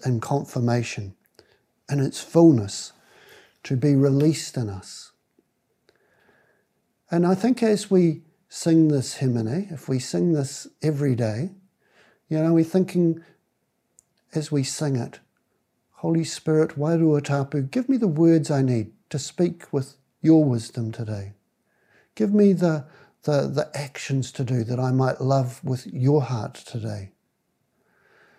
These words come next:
We need to be able to talk about our faith, and we need to be able to share our faith in words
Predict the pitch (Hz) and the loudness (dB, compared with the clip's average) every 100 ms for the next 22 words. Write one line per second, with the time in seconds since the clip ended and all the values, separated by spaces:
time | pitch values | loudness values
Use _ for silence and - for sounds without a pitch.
0 | _ _ - 160 196 240 226 180 170 160 | _ _ -2 2 4 2 0 2 4 4
1 | 151 147 139 135 - 196 208 185 175 165 | 2 -2 -4 -8 -2 -2 0 -2 0 0
2 | 156 151 - 151 147 - _ _ _ _ | 0 -2 -2 -2 -2 -10 _ _ _ _
3 | _ _ _ _ - 127 131 131 135 131 | _ _ _ _ -6 -2 0 0 -2 -2
4 | 127 117 117 110 113 - 143 139 139 113 | -2 -2 -2 -6 -8 -4 0 2 0 -4
5 | 101 - 101 98 _ _ _ _ _ _ | -6 -10 -12 -14 _ _ _ _ _ _
6 | _ _ 127 113 127 156 175 165 - - | _ _ -8 -4 2 4 4 2 -6 -16